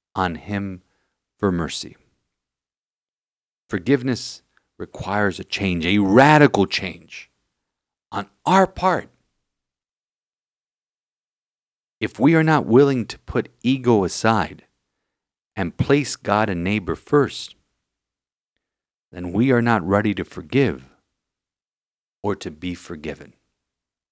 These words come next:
Just like the first two phrases I harped on yesterday were important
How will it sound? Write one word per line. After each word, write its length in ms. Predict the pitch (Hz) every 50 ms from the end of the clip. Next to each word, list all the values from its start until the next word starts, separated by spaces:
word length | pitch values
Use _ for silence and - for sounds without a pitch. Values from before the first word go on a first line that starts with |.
| _ _ _ _ _ _ _ _ _ _ _ _ _ _ _
Just 220 | _ 98 92 - -
like 220 | 107 107 95 -
the 100 | - - - _ _
first 240 | 123 123 120 - -
two 100 | - 113
phrases 360 | - - 113 113 107 104 98
I 100 | 98 90
harped 320 | - 101 98 104 - -
on 120 | 95 92 92
yesterday 280 | 95 95 - - 98
were 140 | 95 92 90
important 540 | 85 82 - - 117 104 85 90 101 -